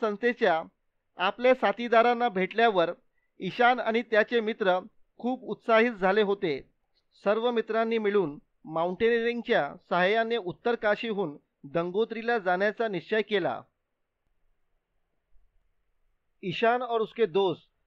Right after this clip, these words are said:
अपने साथी पर्वतारोहियों यानी क्लाइंबर्स से मिलने के लिए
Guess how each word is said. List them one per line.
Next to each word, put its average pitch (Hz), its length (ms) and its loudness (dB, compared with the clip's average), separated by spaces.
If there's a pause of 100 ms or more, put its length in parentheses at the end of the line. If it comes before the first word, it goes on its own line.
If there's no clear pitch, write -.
(100)
अपने 233 300 0
साथी 190 420 -4
पर्वतारोहियों 196 1120 -2
यानी 196 200 -2
क्लाइंबर्स 190 540 0
से 220 100 0
मिलने 190 320 -2
के 208 160 -2
लिए 175 260 -6